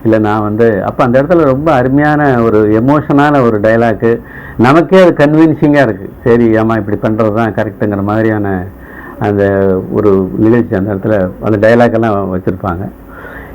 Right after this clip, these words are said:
இன்னொன்னு ஒரு விரசம்ங்கிறது பார்த்தீங்கன்னா, ஒரு பொண்ணு வந்து ஒரு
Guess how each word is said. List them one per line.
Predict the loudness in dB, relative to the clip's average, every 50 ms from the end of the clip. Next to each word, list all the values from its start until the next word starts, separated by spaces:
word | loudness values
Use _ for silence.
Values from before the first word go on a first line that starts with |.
| -20 -18 -4 2
இன்னொன்னு | 2 2 4 4 2 2 4 4 4 6
ஒரு | 6 6 6 6 4 4 4
விரசம்ங்கிறது | 4 4 4 4 4 2 4 4 4 6 4 4 4 2 2 2
பார்த்தீங்கன்னா, | 0 0 2 2 0 2 4 2 4 4 4 4 4
ஒரு | 4 4 4 4 2 0 -6 -2 0
பொண்ணு | 2 4 4 4 4 4
வந்து | 4 4 4 4 4 4 4 4 4 2 0 -2 -12 -14 -2 2
ஒரு | 2 4 4